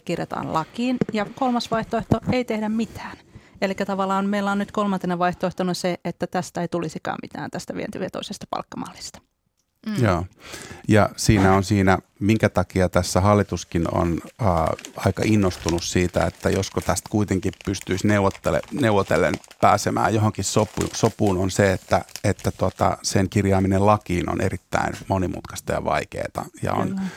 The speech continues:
Speaker 3: sellaisiakin puheenvuoroja kuultu, että se ei edes ole, niinku, mahdollista.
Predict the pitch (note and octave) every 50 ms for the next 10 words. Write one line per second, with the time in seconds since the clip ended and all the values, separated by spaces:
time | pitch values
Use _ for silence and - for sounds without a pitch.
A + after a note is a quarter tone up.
0 | - _ - - F2+ F2+ F2 F#2+ E2+ - - - G2 G2 F#2+ F2 F#2+ F2+ F2+ F2+
1 | F2+ _ - F2+ F2+ F2 - F#2 F2 F2 - - - F2+ E2 D#2+ F2+ F2 F2+ -
2 | - - - - - _ _ - - F2+ _ - - E2+ D#2+ - - - - -
3 | - - - - - -